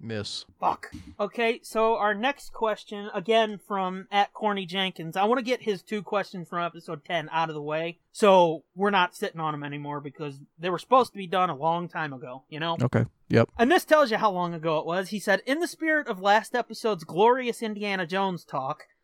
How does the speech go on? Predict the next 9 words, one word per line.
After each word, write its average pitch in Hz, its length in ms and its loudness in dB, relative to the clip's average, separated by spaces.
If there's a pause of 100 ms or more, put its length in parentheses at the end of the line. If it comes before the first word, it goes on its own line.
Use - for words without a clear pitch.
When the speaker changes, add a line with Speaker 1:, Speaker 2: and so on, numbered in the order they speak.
(100)
Speaker 2:
<laughs> 277 840 8
Speaker 1:
Jesus, 104 320 8
what 120 120 4
fucking 117 280 6
episode 123 340 6
was 92 140 4
that? 120 420 4
Fucking 92 360 0
two? 139 420 8